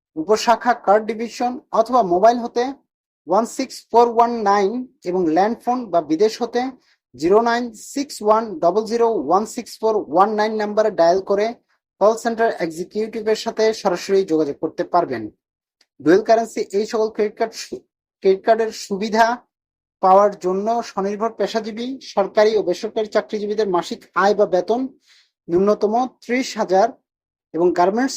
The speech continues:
শিল্পের কর্মকর্তাদের ক্ষেত্রে চল্লিশ হাজার টাকা হতে হবে। তবে হান্ড্রেড পার্সেন্ট ক্যাশ সিকিউরিটি যথা এফডিআর বা ডিপিএস এর বিপরীতে যে কোনো পেশাজীবী খুব দ্রুত সময়ে এই সুবিধা গ্রহণ করতে পারবেন। ক্রেডিট কার্ডের সুবিধা পাওয়ার জন্য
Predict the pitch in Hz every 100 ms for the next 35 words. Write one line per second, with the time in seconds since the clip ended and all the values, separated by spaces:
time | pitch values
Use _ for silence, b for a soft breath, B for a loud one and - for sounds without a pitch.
0 | - 240 233 233 220 208 202 - 185 208
1 | 208 214 226 220 220 208 185 190 202 214
2 | 208 240 254 214 160 147 - - _ _
3 | _ _ _ 175 190 190 208 240 254 247
4 | - 254 - 220 - 247 240 220 196 208
5 | 254 269 _ _ 156 175 196 - 185 170
6 | 214 233 202 175 123 160 165 226 - 226
7 | 208 190 214 214 160 160 233 226 202 220
8 | 208 220 - 233 170 226 254 247 - 208
9 | 240 269 b b b b 202 202 226 214
10 | 247 175 175 185 190 269 269 190 139 117
11 | 107 _ _ _ _ _ _ _ _ _
12 | _ _ _ _ _ _ 180 196 233 233
13 | 233 214 240 254 220 208 202